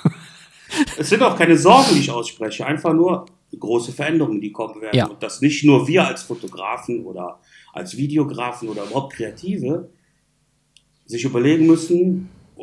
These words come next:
Speaker 2: vielleicht nicht sofort und akut, aber immer am Zahn der Zeit bleiben müssen und überlegen müssen, wo müssen sie eventuell hinschippern.
Speaker 1: Ja, also ich hatte das ja schon öfters auch beschrieben, also auch was Verkauf angeht, äh, dass ja heute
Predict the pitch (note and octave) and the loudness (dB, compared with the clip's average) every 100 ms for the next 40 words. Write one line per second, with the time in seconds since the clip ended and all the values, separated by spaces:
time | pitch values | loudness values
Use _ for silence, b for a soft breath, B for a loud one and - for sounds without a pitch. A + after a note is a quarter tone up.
0 | - - - C#3 C3 C3+ C#3 C3+ A#2+ E3+ | -20 -20 -14 -8 -6 -2 -2 -2 -4 -2
1 | - C3 A#2 - F#3+ C#3+ A2 A#2+ E3+ E3+ | -4 -6 -10 -8 -4 -4 -4 -4 -2 -2
2 | C3 - C3 C3 B2 A2+ C3 D3 C#3 A2 | -4 -10 -12 -12 -12 -12 -10 -10 -8 -10
3 | G#2+ G#2 A2 G#2 G#2 G#2+ C3+ C3 C3+ C3+ | -8 -8 -10 -10 -8 -6 -4 -4 -6 -6
4 | B2 B2+ - B2+ B2+ B2+ B2+ A#2+ C#3 - | -10 -10 -10 -8 -8 -8 -10 -8 -8 -8
5 | - G2+ _ B B B B B B B | -12 -16 _ B B B B B B B
6 | B B B B B B B B A#3+ - | B B B B B B B B -10 -10
7 | _ D4+ - - F3+ C#3+ B2+ D3+ A#3 D3 | _ -20 -18 -6 2 4 6 6 4 2
8 | C#3+ D#3+ D#3+ E3+ D#3 D#3 D#3 - D#3 D3+ | 0 2 2 2 2 2 2 2 2 2
9 | D3+ D3 D3+ C3 - - F3 G#3 D3 B2 | 2 0 0 -6 -4 -2 4 6 6 4
10 | A#2+ B2 B2 C3+ B2+ C#3 - D3+ G3 - | 0 0 0 0 0 -2 2 4 4 0
11 | A2 A2+ A2+ - - - B2 A#2 B2 - | -6 -4 -4 -6 -10 -6 -6 -4 -6 -4
12 | A#2+ A2+ C#3 D3+ C3+ C3 - | 0 2 2 2 2 2 -2